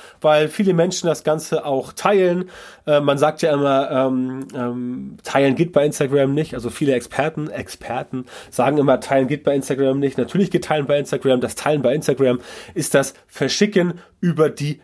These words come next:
Direktnachrichtenfunktion an andere Leute aus dem eigenen Freundeskreis. Und so teilt man bei Instagram. Ganz kurzer Exkurs hier am Rande für alle, die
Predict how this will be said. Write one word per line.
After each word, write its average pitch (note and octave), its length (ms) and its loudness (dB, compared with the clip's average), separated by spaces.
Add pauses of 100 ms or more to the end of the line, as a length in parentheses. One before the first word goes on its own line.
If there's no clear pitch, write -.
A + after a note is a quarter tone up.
(160)
Direktnachrichtenfunktion C#3 1400 0
an C#3 340 0
andere B2+ 360 0
Leute C#3 420 2
aus A#2 200 -4
dem C3 160 -4
eigenen C3 260 0
Freundeskreis. F3+ 640 0
Und A#2+ 120 -8
so B2 100 0
teilt G#2+ 320 -4
man B2 180 -2 (360)
bei B2+ 280 2
Instagram. C#3+ 640 2
Ganz B2+ 260 -2
kurzer A#2+ 480 -2 (320)
Exkurs E3+ 560 2
hier D3+ 220 2
am C3 100 2
Rande C#3 320 2
für - 220 -4
alle, B2 180 0
die A#2+ 280 -4